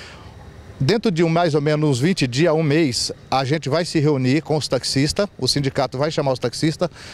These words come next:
pra elaborar, né, todos os itens que vai nessa regulamentação.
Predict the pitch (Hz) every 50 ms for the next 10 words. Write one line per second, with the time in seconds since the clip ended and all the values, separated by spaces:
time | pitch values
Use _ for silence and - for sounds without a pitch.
0 | - - - - - 165 190 202 202 208 214 190 214 208 180 147 139 147 175 196
1 | - - - - - 104 113 123 139 165 170 - - - - - - - - 190
2 | 220 240 226 220 240 - 202 180 175 156 127 135 185 214 - 214 208 208 - -
3 | 185 135 156 175 170 175 185 180 - 165 170 170 180 180 180 180 175 165 170 147
4 | - - 117 95 87